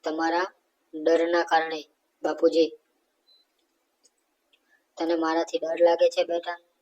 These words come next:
હું હંમેશા તારી સાથે એક મિત્ર તરીકે રહ્યો છું,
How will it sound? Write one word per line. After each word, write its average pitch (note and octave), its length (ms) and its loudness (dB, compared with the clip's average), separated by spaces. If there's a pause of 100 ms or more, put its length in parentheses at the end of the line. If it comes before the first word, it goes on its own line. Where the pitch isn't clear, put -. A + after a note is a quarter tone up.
(500)
હું E3 80 -8
હંમેશા E3+ 540 0
તારી E3+ 380 0 (1600)
સાથે D#3 420 0
એક E3+ 140 -2
મિત્ર E3 380 -8
તરીકે F3+ 560 2 (480)
રહ્યો E3 400 4
છું, D3+ 240 -8